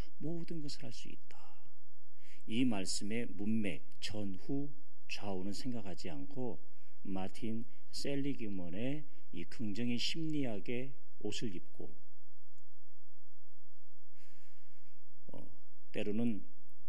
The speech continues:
반드시 부정성보다는 긍정성이 훨씬 더 성서적이지만 위험한, 대책 없는, 무책임한 긍정주의는 누가 고쳐줄 수도 없어요.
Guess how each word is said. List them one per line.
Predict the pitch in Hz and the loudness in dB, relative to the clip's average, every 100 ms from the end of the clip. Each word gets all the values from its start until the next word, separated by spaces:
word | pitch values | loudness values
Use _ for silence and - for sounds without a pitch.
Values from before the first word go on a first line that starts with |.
| - - | 0 0
반드시 | - - - 226 - - | 0 0 0 0 0 0
부정성보다는 | 123 123 113 117 104 98 92 95 | 0 0 0 0 0 0 0 0
긍정성이 | - 92 90 82 - - 127 165 165 - - - - | 0 0 0 0 0 0 0 0 0 0 0 0 0
훨씬 | 165 185 - 180 147 | 0 0 0 0 0
더 | 135 | 0
성서적이지만 | 131 151 147 151 123 117 - - - - - - - - - - - - - - | 0 0 0 0 0 0 0 0 0 0 0 0 0 0 0 0 0 0 0 0
위험한, | - 95 92 - 113 123 127 - - - - | 0 0 0 0 0 0 0 0 0 0 0
대책 | - - - - | 0 0 0 0
없는, | 87 92 120 131 - - - | 0 0 0 0 0 0 0
무책임한 | - 90 - 92 90 87 82 87 | 0 0 0 0 0 0 0 0
긍정주의는 | - 90 82 82 80 - 76 76 139 143 - - - - - - - - - - | 0 0 0 0 0 0 0 0 0 0 0 0 0 0 0 0 0 0 0 0
누가 | - - | 0 0
고쳐줄 | - - - 101 - | 0 0 0 0 0
수도 | - - - | 0 0 0
없어요. | - - - | 0 0 0